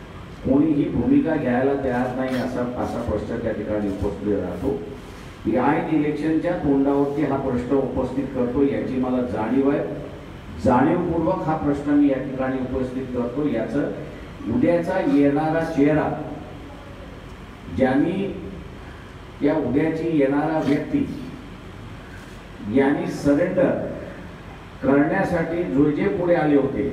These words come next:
त्यांना नाकारलेलं आहे,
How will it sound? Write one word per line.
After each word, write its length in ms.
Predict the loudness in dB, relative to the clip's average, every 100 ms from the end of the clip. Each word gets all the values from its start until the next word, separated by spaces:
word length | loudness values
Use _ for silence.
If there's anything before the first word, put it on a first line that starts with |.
| -6 -10 -12 -14 -16 -16 -16 -16 -16 -16 -16 -16 -16 -16 -16 -16 -10 2
त्यांना 340 | 4 4 2 0
नाकारलेलं 600 | 0 0 0 0 2 4
आहे, 280 | 2 0